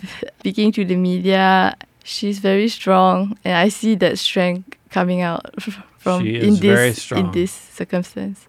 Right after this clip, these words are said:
Speaker 2: Before this happened, you wouldn't have imagined your mom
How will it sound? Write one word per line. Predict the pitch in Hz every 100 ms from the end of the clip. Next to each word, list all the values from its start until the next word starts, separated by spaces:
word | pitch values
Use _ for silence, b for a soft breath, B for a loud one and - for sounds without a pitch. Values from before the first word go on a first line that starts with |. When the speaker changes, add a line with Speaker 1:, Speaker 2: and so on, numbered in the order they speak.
| -
Speaker 2:
Before | 156 - 190 196
this | 180 -
happened, | 165 165 160 147
you | 135 139
wouldn't | 147 160 156
have | 131
imagined | 135 135 147 131 143 127
your | 131
mom | 135 135 139 135 135